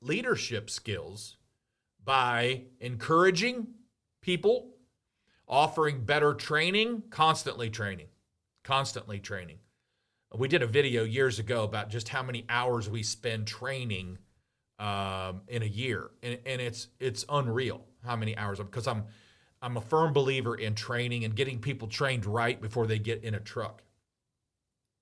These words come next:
And by the way, folks, for us, that could take six months to a year before someone's allowed to get in their own truck. You know, I don't know, these, these,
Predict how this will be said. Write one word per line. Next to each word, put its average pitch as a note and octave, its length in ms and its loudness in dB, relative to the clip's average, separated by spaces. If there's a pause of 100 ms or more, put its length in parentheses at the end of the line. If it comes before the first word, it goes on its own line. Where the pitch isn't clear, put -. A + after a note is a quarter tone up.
(680)
And G#2 80 -6
by D3+ 140 10
the C#3 80 8
way, C#3+ 160 6
folks, G#2+ 320 -2
for A#2+ 160 -2
us, F3 400 4 (380)
that F3 180 2
could G3+ 160 2
take E3 200 0
six - 380 -2
months C#3+ 280 2
to C#3+ 240 2
a A#2+ 40 0
year A#2 400 2
before G#2 320 -4
someone's B2 320 -2
allowed A#2 360 0
to A2+ 40 0
get B2+ 180 0
in - 60 -14
their A2+ 140 0
own A#2 160 -2
truck. - 420 -6 (1500)
You C3 100 -2
know, B2 340 0
I C#3 120 6
don't D3 160 6
know, C#3 260 2
these, D3+ 320 2 (140)
these, D3 320 -2